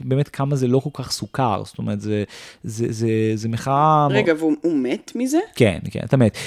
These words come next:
Speaker 1: דרך אגב, אם אני קצת טיפונת
Speaker 2: איך
Speaker 1: כבר
Speaker 2: אתה מת? אין אף אחד שמכבה אותך?
Speaker 1: אז זה בדיוק העניין, שיש איזה, כאילו, מין... אז, אז איתו זה קצת מה שקרה. כאילו, מין ב-, ב-, בווייטנאם, אז גם חלק מהעניין, או ב-,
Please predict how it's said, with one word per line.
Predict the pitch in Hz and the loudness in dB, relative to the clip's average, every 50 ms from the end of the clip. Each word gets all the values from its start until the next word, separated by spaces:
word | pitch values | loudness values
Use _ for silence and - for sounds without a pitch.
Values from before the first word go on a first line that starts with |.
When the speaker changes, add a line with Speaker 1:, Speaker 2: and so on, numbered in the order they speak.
| - - - | -2 4 6
Speaker 1:
דרך | 156 147 | 6 6
אגב, | - - 175 170 160 | 6 6 4 4 4
אם | - - 165 180 | 2 0 2 4
אני | 180 175 165 151 147 143 139 131 127 | 4 4 4 4 4 2 2 0 -2
קצת | - - 151 | -2 -4 -4
טיפונת | - - - 139 - 156 156 160 | -4 -6 -10 -2 0 2 2 2
Speaker 2:
איך | - - 135 | 2 0 0
Speaker 1:
כבר | 147 | 0
Speaker 2:
אתה | 156 - 302 | 0 0 0
מת? | 262 277 254 - - | 0 0 -2 -2 -2
אין | - 196 247 | -4 -2 -2
אף | 269 269 | -4 -4
אחד | - - 330 | -4 -4 0
שמכבה | - 302 185 170 - - 147 139 139 147 | 0 0 0 -2 -4 -4 -2 0 2 2
אותך? | 175 226 247 - - 302 330 339 - - | 2 0 -2 -4 -4 -4 -4 -4 -4 -2
Speaker 1:
אז | - 131 | 0 2
זה | 143 | 2
בדיוק | 175 196 185 185 165 | 4 2 2 2 2
העניין, | 147 131 135 139 127 113 104 | 2 2 4 4 2 2 2
שיש | - - 135 156 160 | 0 0 0 0 0
איזה, | 190 170 160 156 143 139 135 131 127 123 123 123 120 - | 0 2 2 4 4 4 4 4 2 2 2 0 -2 -6
כאילו, | - - 139 131 123 123 123 | -6 -4 -2 0 0 0 0
מין... | 120 123 131 131 135 131 131 127 135 - - - _ _ _ - | 0 0 2 2 2 2 0 -2 -4 -6 -12 -14 _ _ _ -16
אז, | - - - 131 - - | -10 -4 -4 -4 -2 0
אז | - 127 110 - - 127 120 | -2 -2 -2 0 0 0 0
איתו | 139 - - 196 202 190 | 0 4 8 10 10 10
זה | 165 165 170 | 10 8 6
קצת | - - 170 143 | 6 4 2 2
מה | 151 147 | 2 2
שקרה. | - 147 - - 117 113 117 107 - - _ _ - | 2 0 -2 -2 0 0 2 0 0 -2 _ _ -6
כאילו, | - 123 123 117 | 0 0 2 2
מין | 117 120 117 113 | 2 0 0 0
ב-, | 113 | -2
ב-, | 113 113 113 110 107 | -2 -2 -2 -6 -4
בווייטנאם, | 110 104 104 113 110 - 147 180 214 233 220 214 226 226 214 | -4 -4 -2 -4 -4 0 0 2 4 4 4 4 2 0 -2
אז | - - 123 113 113 | -2 -2 -2 -2 -2
גם | 110 117 110 | -4 -4 -4
חלק | 110 - 156 165 160 - | -2 -2 -2 -2 0 0
מהעניין, | 139 123 127 143 170 185 180 151 | 0 0 0 0 0 2 2 2
או | 131 120 110 | 2 2 2
ב-, | 117 110 | 0 0